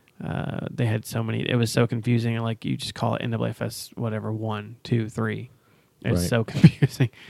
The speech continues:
Speaker 2: Very confusing.
Speaker 1: Um, but then the, the big news, I think, that came out of their, the announcement today was they're gonna make their debut in Virginia
Speaker 2: That is huge.
Speaker 1: in May. So, and I think that <laughs> in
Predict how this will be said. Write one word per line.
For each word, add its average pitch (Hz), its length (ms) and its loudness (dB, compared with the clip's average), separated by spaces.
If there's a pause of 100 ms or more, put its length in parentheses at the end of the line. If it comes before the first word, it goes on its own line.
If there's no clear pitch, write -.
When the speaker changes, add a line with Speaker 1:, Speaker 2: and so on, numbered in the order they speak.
(100)
Speaker 2:
Very 101 200 4
confusing. 92 260 0
Speaker 1:
Um, 120 340 6
but 117 120 2
then 135 340 6
the, 113 380 4
the 117 180 0
big 147 260 6
news, 127 220 8
I 113 80 4
think, 113 220 0
that 117 140 -2
came 117 200 0
out 107 140 -2
of 107 120 -4
their, 107 300 -4
the 120 120 -4
announcement 107 420 -4
today 110 220 2
was 107 180 0
they're 110 120 -2
gonna 107 160 -4
make 107 200 -8
their 110 140 -4
debut 110 380 -6
in 107 120 -8
Virginia 117 760 2 (200)
Speaker 2:
That 98 120 4
is 101 180 2
huge. 90 460 0
Speaker 1:
in 110 540 -4 (240)
May. 123 560 0 (100)
So, 110 500 2 (580)
and 120 100 6
I 113 80 4
think 196 260 4
that 113 260 4 (280)
<laughs> - 280 -14
in 113 320 4